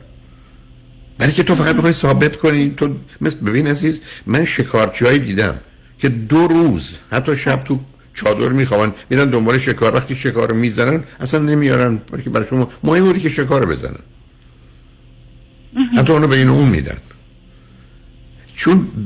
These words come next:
Speaker 2: درسته.
Speaker 1: براشون ارزشی نداره. مسئله ثابت کردن به خودشونه که من می‌تونم و اگه بخوام به دست بیارم. تو هم الان یه فکر داری با توجه به جایگاه تو خانواده،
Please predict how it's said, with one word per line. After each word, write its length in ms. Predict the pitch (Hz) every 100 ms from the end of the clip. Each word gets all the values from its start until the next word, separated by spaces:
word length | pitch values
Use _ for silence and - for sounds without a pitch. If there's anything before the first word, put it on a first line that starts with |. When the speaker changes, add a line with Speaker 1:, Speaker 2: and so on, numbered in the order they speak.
| 110
Speaker 2:
درسته. 180 | - 123
Speaker 1:
براشون 340 | 156 - 175 220
ارزشی 640 | 107 113 131 127 170 - 165
نداره. 360 | 135 104 92
مسئله 560 | 87 98 - 101 151 147 - -
ثابت 500 | - - 117 113 123
کردن 480 | - - 101 - 160
به 80 | 139
خودشونه 580 | 131 147 151 135 147 135
که 140 | 147
من 240 | 135 135 147
می‌تونم 840 | 147 143 135 135 - 76 60 64 - - -
و 60 | 95
اگه 120 | 107
بخوام 640 | 95 90 85 - 131 139 135
به 100 | 131
دست 320 | 131 123 -
بیارم. 220 | 95 90 - -
تو 140 | - 180
هم 120 | - -
الان 480 | 127 123 143 139 127
یه 180 | 143
فکر 380 | 151 156 143 -
داری 320 | - 80 65 76 - _ _ _ - -
با 100 | 113
توجه 380 | 123 117 113
به 120 | 139 123
جایگاه 420 | 117 110 113 127
تو 140 | 131
خانواده، 680 | 131 110 104 95 87 76